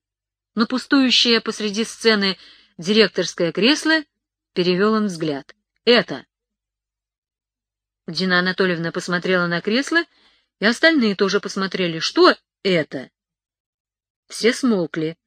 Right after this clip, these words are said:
«Я покажу, что делали сейчас». У маленького Капсулова достало ума сдержать улыбку. На его роль претендует. Ну что ж.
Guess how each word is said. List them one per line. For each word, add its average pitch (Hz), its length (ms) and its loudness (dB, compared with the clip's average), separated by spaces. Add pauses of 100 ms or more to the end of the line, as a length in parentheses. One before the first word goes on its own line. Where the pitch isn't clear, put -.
(1600)
«Я 196 320 4
покажу, 208 460 2
что 214 220 4
делали 196 400 4
сейчас». - 680 -8 (1900)
У 175 80 -10
маленького 190 640 0
Капсулова 262 720 0 (340)
достало 226 540 2
ума 202 320 2
сдержать 175 580 -2
улыбку. 156 480 -6 (460)
На 160 160 -6
его 190 480 0
роль 185 320 0
претендует. 311 1000 -4 (440)
Ну 208 340 -2
что 277 440 -4
ж. - 260 -8